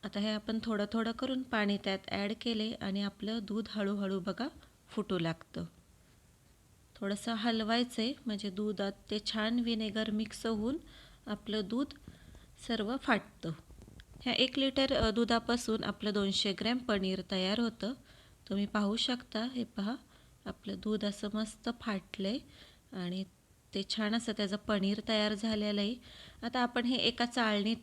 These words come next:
काढून त्यातलं हे पाणी एक्स्ट्राचं आहे ते सगळं निथळून घ्यायचं आहे, म्हणजे छान असं पनीर आपलं वरती राहतं.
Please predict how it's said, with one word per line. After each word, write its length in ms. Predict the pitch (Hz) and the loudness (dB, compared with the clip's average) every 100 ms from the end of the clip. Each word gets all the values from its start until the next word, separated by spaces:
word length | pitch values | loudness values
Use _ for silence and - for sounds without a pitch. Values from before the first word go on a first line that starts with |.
| - | 0
काढून 360 | 247 214 240 247 - - - - - - | 4 4 2 -2 -12 -20 -20 -20 -20 -4
त्यातलं 280 | 214 - 226 | -4 0 0
हे 80 | 220 | 0
पाणी 500 | - 220 202 220 - - - | 2 2 2 0 -4 -6 -6
एक्स्ट्राचं 600 | 202 - - 202 196 208 | -6 -6 -2 0 2 0
आहे 80 | |
ते 180 | 202 208 | 0 -2
सगळं 400 | 214 208 196 240 330 - | 0 0 2 0 -2 -4
निथळून 520 | 208 202 214 196 202 | 0 0 2 2 2
घ्यायचं 420 | 214 240 214 - | 2 2 0 -2
आहे, 100 | 233 311 - - - - | -2 -2 -10 -20 -12 -4
म्हणजे 180 | 196 202 | -2 -2
छान 320 | - 214 208 | 0 0 2
असं 200 | 214 214 | 0 -2
पनीर 380 | 208 214 202 196 | 0 0 2 2
आपलं 320 | 196 - 190 | 0 -2 0
वरती 400 | 190 180 - 196 | 0 -2 -2 0
राहतं. 440 | 208 202 - 226 | 0 0 -2 -4